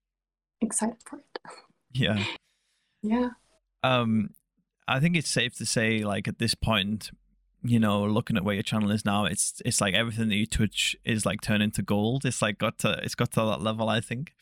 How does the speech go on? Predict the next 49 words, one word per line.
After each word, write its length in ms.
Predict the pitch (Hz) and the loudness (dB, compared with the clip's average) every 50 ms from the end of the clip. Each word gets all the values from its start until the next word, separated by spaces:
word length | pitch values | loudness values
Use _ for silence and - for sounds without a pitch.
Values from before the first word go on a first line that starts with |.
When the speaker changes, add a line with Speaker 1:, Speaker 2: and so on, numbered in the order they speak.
| _ _ _ - - - _ _ _ | _ _ _ -20 -20 -20 _ _ _
Speaker 2:
um, 300 | - 110 104 104 104 104 | 0 0 2 2 0 0
which 160 | 101 107 113 | 0 0 0
I 100 | 123 107 | 2 2
think 220 | 107 110 110 107 104 | 2 0 0 0 -2
is, 320 | 101 107 107 - - - - _ _ _ _ _ | -2 -2 -4 -6 -8 -10 -12 _ _ _ _ _
you 100 | - 123 | -4 -4
know, 100 | 110 87 | -2 -2
says 220 | - - - 107 - | 0 0 0 2 2
a 60 | 107 | 2
lot 160 | 110 107 98 | 2 0 2
about 200 | 101 107 104 113 | 2 0 0 2
how 100 | 110 107 | 2 2
much 280 | 104 104 107 - - - | 2 2 0 -2 -2 0
work 340 | 110 110 104 104 107 - | 0 0 0 0 -2 -4
and 80 | - 101 | -2 -4
effort 200 | 107 - - - - | -4 -2 -4 -6 -4
that 100 | - - | -2 -4
you've 120 | - - - | -4 0 2
put 200 | - 98 - 90 | 2 2 2 2
in. 200 | 90 92 110 - _ _ _ _ _ _ _ _ _ | 0 -2 -2 -4 _ _ _ _ _ _ _ _ _
Speaker 1:
Thank 180 | - - 233 220 | 0 2 2 4
you. 60 | 220 | 4
Speaker 2:
Um, 240 | 226 233 226 208 185 - - - - 262 - - _ _ _ | 4 4 4 2 0 -4 -10 0 0 0 0 0 _ _ _
and 120 | 135 135 | 2 2
when 120 | 135 135 139 | 2 2 0
you 80 | 139 | 0
look 140 | 139 160 240 - | 0 2 0 0
at 20 | 226 | 0
Speaker 1:
Yes. 40 | 143 | 0
Speaker 2:
your, 140 | 135 123 - _ _ | 0 -2 -4 _ _
when 200 | - 233 175 139 | -6 -2 0 2
you 80 | 143 147 | 2 2
look 120 | 170 190 | 2 2
at 60 | - 190 | 4 2
your 80 | 147 | 2
best 300 | 117 107 113 143 139 - | 2 0 0 -2 0 0
videos, 480 | - 135 - 117 107 104 101 107 120 - | -2 0 0 2 0 0 0 -2 0 0
like 120 | 110 107 - | -2 0 0
the 60 | 117 | 0
ones 180 | 117 120 123 117 | 0 2 2 2
I 100 | 113 113 | 0 0
t-, 180 | - _ - - - | -2 _ -14 -4 -2
uh, 140 | - 107 95 - | 0 0 0 -2
you 80 | - 113 | -2 -2
know, 100 | 101 107 | -2 -2
I've 80 | 113 | 0
talked 260 | - - 107 113 - | 0 0 0 0 0
about 180 | - 113 113 113 | 0 -2 -2 -2
today, 420 | - - - 113 104 101 104 113 | -2 -2 0 0 0 0 -2 -4